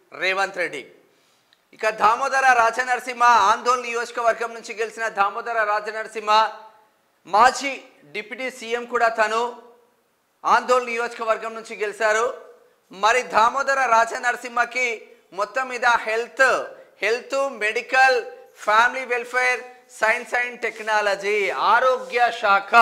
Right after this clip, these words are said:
ఆరోగ్య శాఖను దామోదర రాజనరసింహకు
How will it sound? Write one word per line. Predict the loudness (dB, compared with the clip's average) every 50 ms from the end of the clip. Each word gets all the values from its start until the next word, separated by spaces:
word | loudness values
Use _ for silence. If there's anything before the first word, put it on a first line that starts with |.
| 8 6 2 -4 -14 -18 -20 -20 _ _ _ _ _ _ -20 -20 -6 2
ఆరోగ్య | 4 4 4 4 2 0 2 0 0 0
శాఖను | 0 0 0 0 0 0 -2 -4 -2 -2 -4 -4 -6 -10 -18 -20 _ _ _ _ _ _ _ -20 -20 -20 _
దామోదర | 0 2 4 4 4 4 0 0 -2 0 0
రాజనరసింహకు | 2 0 0 2 2 0 0 0 -4 -6 -4 -4 -4 -6 -6 -10 -6 -2 -2 -2 -2 -2 -6 -6 -6 -8